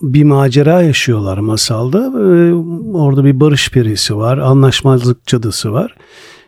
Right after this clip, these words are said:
Bir sürü macera ve engelleri aşmaya çalışırken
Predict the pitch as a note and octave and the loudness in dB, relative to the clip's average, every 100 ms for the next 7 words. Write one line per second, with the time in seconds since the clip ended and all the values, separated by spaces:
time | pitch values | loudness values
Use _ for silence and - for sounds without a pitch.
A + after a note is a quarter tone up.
0 | _ E3+ F#3 G3+ E3 C#3+ C3+ B2 C3 B2+ | _ -2 0 2 2 4 2 2 2 2
1 | C3 C3+ C#3 C#3 C#3 C3+ C3+ C3+ C3 C#3+ | 2 2 2 4 4 4 4 2 0 -2
2 | B2+ - D3 C#3+ E3+ E3+ - G#3+ - F#3 | -2 2 2 4 2 0 0 -2 0 -2
3 | A#3+ | -2